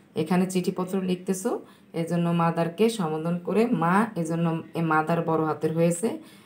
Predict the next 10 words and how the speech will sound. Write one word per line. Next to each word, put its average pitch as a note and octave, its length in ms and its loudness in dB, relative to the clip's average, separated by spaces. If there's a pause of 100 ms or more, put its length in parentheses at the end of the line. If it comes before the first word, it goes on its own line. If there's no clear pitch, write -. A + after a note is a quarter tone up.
(140)
"Dear F#3 300 6
sir", D#3+ 360 -2 (440)
হ্যাঁ, A#3 160 0
স্যারকে E3 540 0
এখানে D#3+ 300 -2
বড় D#3+ 180 0
হাতের D#3+ 320 -4
দিয়ে E3+ 160 0
লেখা F3+ 260 2
হয়েছে। A3 600 2